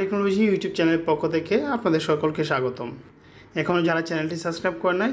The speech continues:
চ্যানেলটি সাবস্ক্রাইব করে দেন শেয়ার বাজার নিউজ রিলেটেড ভিডিও পাওয়ার জন্য। আজকে আপনাদের সাথে কথা বলবো, বার্জার কোম্পানি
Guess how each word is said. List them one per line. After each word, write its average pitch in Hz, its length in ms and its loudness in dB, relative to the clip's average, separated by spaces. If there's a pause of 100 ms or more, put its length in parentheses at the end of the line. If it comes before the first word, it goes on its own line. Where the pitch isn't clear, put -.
চ্যানেলটি 147 360 -2
সাবস্ক্রাইব 160 340 0 (100)
করে 165 180 4
দেন 202 100 2 (800)
শেয়ার 165 240 2
বাজার 151 260 2
নিউজ 165 220 4
রিলেটেড 170 360 0
ভিডিও 147 240 4
পাওয়ার 127 260 2
জন্য। 120 200 -2 (920)
আজকে 170 200 -2 (100)
আপনাদের 202 240 -2
সাথে 208 220 2
কথা 190 220 0
বলবো, 135 240 -2 (480)
বার্জার 151 440 0
কোম্পানি 165 400 0